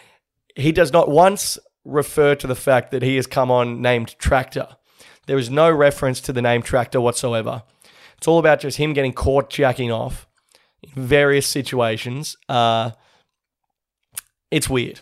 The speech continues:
okay? It's pretty weird. And then <laughs> Okay, okay, okay. His, <laughs> his closer, he closes his set. He's been talking about jacking off for, like,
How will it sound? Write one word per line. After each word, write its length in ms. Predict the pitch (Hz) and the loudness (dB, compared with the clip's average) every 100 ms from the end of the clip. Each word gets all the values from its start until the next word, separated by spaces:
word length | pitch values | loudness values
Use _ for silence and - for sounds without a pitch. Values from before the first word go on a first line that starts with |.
| _ - | _ -2
okay? 400 | 135 139 143 - | 0 2 0 -2
It's 100 | 139 | -8
pretty 220 | - 175 | 0 0
weird. 380 | 147 143 143 147 _ _ _ _ _ - | 2 0 -2 -6 _ _ _ _ _ -6
And 140 | 151 | 2
then 240 | 165 165 - | 2 2 -2
<laughs> 20 | 147 - 123 165 180 170 170 - - _ _ _ _ _ _ _ _ _ _ _ _ _ _ _ _ _ _ _ _ _ _ _ _ _ _ _ _ _ _ _ _ _ _ _ _ _ _ _ _ _ _ - - - - - | -4 -2 -2 -2 -2 -4 -8 -18 -20 _ _ _ _ _ _ _ _ _ _ _ _ _ _ _ _ _ _ _ _ _ _ _ _ _ _ _ _ _ _ _ _ _ _ _ _ _ _ _ _ _ _ -20 -18 -18 -14 -2
Okay, 380 | 151 147 139 135 | 2 4 4 2
okay, 600 | 143 - - 151 127 - | 0 0 0 0 -2 -8
okay. 340 | - 127 127 _ _ _ _ _ _ _ _ _ - - - | -12 -14 -14 _ _ _ _ _ _ _ _ _ -20 -20 -10
His, 300 | - 160 127 | 0 0 0
<laughs> 1300 | 151 - 156 139 143 - - _ _ _ - - - - | -4 -4 -6 -6 -8 -12 -18 _ _ _ -20 -20 -18 -4
his 280 | 151 151 | -2 -2
closer, 760 | - - 139 147 147 123 117 151 - - - | -4 2 4 4 2 0 -2 -6 -12 -20 -10
he 140 | - 135 | -4 -4
closes 460 | - 147 165 147 | 0 2 2 0
his 160 | 135 123 | -4 -4
set. 340 | - 123 120 - | -4 -6 -6 -8
He's 120 | 131 | -6
been 100 | 151 | 0
talking 160 | 165 170 | 0 2
about 160 | 147 | 0
jacking 320 | 123 135 127 | 2 0 2
off 140 | 120 113 | 0 0
for, 80 | 127 | -2
like, 240 | 117 | -4